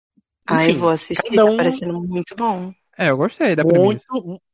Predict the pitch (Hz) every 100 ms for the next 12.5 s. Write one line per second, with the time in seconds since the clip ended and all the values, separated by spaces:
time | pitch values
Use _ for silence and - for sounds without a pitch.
0 | 160 170 226 - 185 196 269 220 240 -
1 | 240 156 90 87 110 165 185 180 107 87
2 | 110 131 139 151 147 - 135 170 214 202
3 | 147 143 - 160 123 117 175 214 143 160
4 | 151 139 131 120 156 - 135 139 202 _
5 | - _ _ _ _ _ 127 135 135 131
6 | 131 131 - 127 196 147 151 - 151 -
7 | 185 110 - _ - 113 143 156 147 139
8 | 131 139 147 131 147 165 - _ _ _
9 | 165 180 156 - 139 120 143 - 131 127
10 | - 117 135 143 139 - - - _ -
11 | 131 139 135 160 185 170 143 139 139 131
12 | - 139 - 160 214